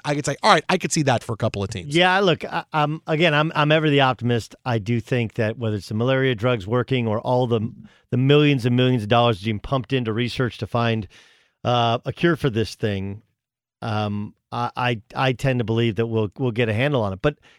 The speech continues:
Speaker 2: you know what this is? This is n-, this is, uh, very similar. If you live in a coastal community in the East Coast,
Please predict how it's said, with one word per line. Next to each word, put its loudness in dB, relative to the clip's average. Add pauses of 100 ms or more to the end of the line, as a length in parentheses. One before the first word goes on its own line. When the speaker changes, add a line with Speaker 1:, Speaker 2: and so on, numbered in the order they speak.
Speaker 2:
you 0
know 4
what -2
this -4
is? 0
This -4
is -2
n-, -6 (240)
this -6
is, -6 (240)
uh, -2
very 2
similar. -2
If -10
you -2
live 2
in 0
a -2 (500)
coastal 2
community 2
in 0
the 0
East -2
Coast, -2